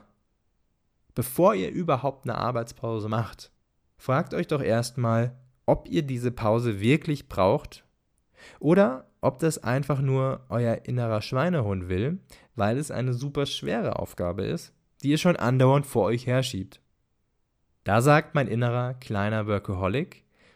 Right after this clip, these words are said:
„Schluss mit Aufschieben und zu vielen Arbeitspausen. Augen zu und durch, bis diese Aufgabe gemeistert ist.“ Ich denke aber, dass ihr das selbst ziemlich gut wisst, wann es wirklich Zeit für eine Arbeitspause ist und wann das einfach nur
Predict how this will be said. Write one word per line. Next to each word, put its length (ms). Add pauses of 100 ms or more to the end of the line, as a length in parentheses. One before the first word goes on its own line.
„Schluss 440
mit 160
Aufschieben 600
und 160
zu 200
vielen 320
Arbeitspausen. 720 (640)
Augen 420
zu 420
und 240
durch, 360 (180)
bis 240
diese 260
Aufgabe 420
gemeistert 520
ist.“ 200 (1300)
Ich 120
denke 200
aber, 400
dass 200
ihr 100
das 340 (100)
selbst 580
ziemlich 400
gut 200
wisst, 340
wann 240
es 180
wirklich 580
Zeit 300
für 160
eine 200
Arbeitspause 580
ist 300 (180)
und 240
wann 180
das 160
einfach 420
nur 260